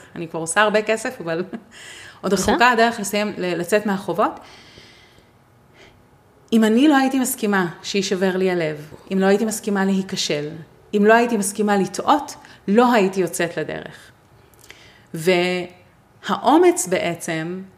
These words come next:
Speaker 1: היה הסכמה למות מפחד ולעשות. ולמות מפחד ולעשות שוב.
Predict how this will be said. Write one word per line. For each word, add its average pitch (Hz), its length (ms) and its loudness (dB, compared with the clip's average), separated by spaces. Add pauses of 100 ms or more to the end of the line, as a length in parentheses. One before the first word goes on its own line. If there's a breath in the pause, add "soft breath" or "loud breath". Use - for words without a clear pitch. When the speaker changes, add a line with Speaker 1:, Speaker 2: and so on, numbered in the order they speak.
(160)
Speaker 1:
היה 202 280 4
הסכמה 214 460 0
למות 208 380 2
מפחד 180 480 0 (420)
ולעשות. - 640 -8 (460 soft breath)
ולמות 247 460 4
מפחד 285 540 0
ולעשות 170 460 -2
שוב. 156 280 -12